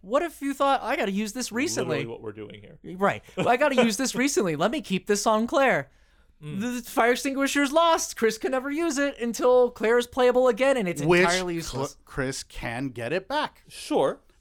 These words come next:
Speaker 3: Because you find the room where you get to refill the fire extinguisher with Chris. Claire puts it back in the item box. You get Chris again.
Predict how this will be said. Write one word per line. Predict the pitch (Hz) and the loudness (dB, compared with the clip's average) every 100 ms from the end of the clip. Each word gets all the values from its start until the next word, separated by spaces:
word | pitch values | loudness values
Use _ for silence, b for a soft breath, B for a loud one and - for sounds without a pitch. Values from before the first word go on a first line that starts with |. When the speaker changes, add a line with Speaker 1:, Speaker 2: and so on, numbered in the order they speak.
| - | -8
Speaker 3:
Because | 185 180 170 - | -6 -4 -4 -6
you | 175 | -12
find | - 151 139 165 | -6 -2 0 0
the | 196 | -2
room | 165 139 143 | -2 -2 0
where | 160 131 | -2 -4
you | 139 | -4
get | 143 | -8
to | 160 | -8
refill | 139 131 123 131 139 170 b b - | -8 -10 -10 -6 -4 -6 b b -8
the | 147 | -6
fire | 151 127 143 | -2 -2 -2
extinguisher | 165 151 139 135 180 - | -4 -6 -6 -6 -10 -10
with | 120 127 - | -6 -6 -6
Chris. | - 147 143 - b b b | -6 -4 -4 -8 b b b
Claire | - 156 147 | -6 -2 -2
puts | - 175 196 | -2 -4 -4
it | 156 | -2
back | 160 156 | -2 -2
in | 190 | -2
the | 165 | 2
item | 147 147 | 2 0
box. | 147 - - | -4 -6 -10
You | 123 | -8
get | 156 156 | -8 -6
Chris | 180 180 | -8 -8
again. | 165 135 147 | -6 -6 -6